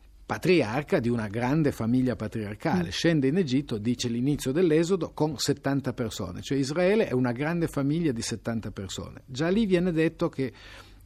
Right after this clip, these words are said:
Speaker 1: che si moltiplicano grandemente e diventano un popolo, e addirittura l'Egitto è preoccupato per lo sviluppo di questo popolo. Eh, poi,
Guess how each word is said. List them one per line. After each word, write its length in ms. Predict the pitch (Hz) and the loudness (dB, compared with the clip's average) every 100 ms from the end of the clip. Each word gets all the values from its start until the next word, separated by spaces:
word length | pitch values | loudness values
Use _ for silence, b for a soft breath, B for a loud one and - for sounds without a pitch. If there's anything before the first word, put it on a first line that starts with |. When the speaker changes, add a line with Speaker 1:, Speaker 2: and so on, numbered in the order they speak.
| - | -8
Speaker 1:
che 180 | - - | -6 -6
si 200 | 104 120 | -6 -2
moltiplicano 960 | 120 117 - 180 - 123 - 110 104 b b - | 0 0 0 -2 0 -4 -2 -2 -4 b b -2
grandemente 760 | 131 165 214 185 151 156 - | 2 6 6 6 4 2 2
e 100 | 143 | 2
diventano 500 | 139 131 135 131 131 | 4 4 4 4 2
un 140 | 127 | 2
popolo, 640 | - 117 101 117 120 123 113 | 4 2 2 -2 -2 -4 -8
e 300 | 110 110 - - | -10 -10 -12 -12
addirittura 600 | 113 120 131 - 143 139 | -8 -4 -4 0 0 2
l'Egitto 480 | 120 101 143 139 113 | 0 0 -2 -2 -4
è 20 | |
preoccupato 720 | 110 107 113 131 165 135 113 | -4 -4 -4 0 2 2 -2
per 240 | 92 123 117 | -2 -2 0
lo 80 | |
sviluppo 500 | 113 107 123 135 131 | 0 2 2 2 0
di 100 | 110 | -2
questo 340 | 104 110 - 104 | -2 -4 -4 -6
popolo. 480 | 95 92 - 95 b b b b b b - | -6 -10 -10 -12 b b b b b b -16
Eh, 320 | - 127 101 98 | -10 -8 -8 0
poi, 360 | 180 208 226 | 6 8 6